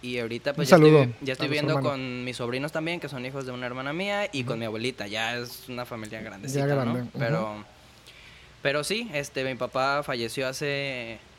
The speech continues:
Speaker 1: once años.
Speaker 2: Once años.
Speaker 1: Once años, este, y pues sí, este, esa es mi familia. Siempre ha
Speaker 2: Ujú.
Speaker 1: sido una familia católica como de, de tradición.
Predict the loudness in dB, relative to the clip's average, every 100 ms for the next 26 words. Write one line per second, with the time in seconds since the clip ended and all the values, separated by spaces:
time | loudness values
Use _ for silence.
0 | -20 -20 -20 -20 -20 -20 -20 -18 -10 -8
1 | -4 -2 -4 -6 -10 -8 -6 -4 -4 -2
2 | -4 -4 -4 -4 -4 -8 -10 -8 -8 -10
3 | -12 -8 -6 -4 -6 -8 -10 -18 -20 -20
4 | -8 -6 -4 -4 -4 -6 -8 -10 -10 -6
5 | -4 -4 -4 -6 -6 -6 -6 -4 -4 -4
6 | -8 -18 -20 -10 -4 -2 -2 -2 -2 -2
7 | -2 -2 -4 -2 -2 -2 -2 -4 -6 -16
8 | -20 -20 -6 -6 -2 -4 -4 -4 -6 -6
9 | -6 -6 -8 -12 -14 -16 -18 -20 -20 -20
10 | -20 -20 -20 -18 -16 -16 -18 -16 -8 -6
11 | -6 -2 -2 -2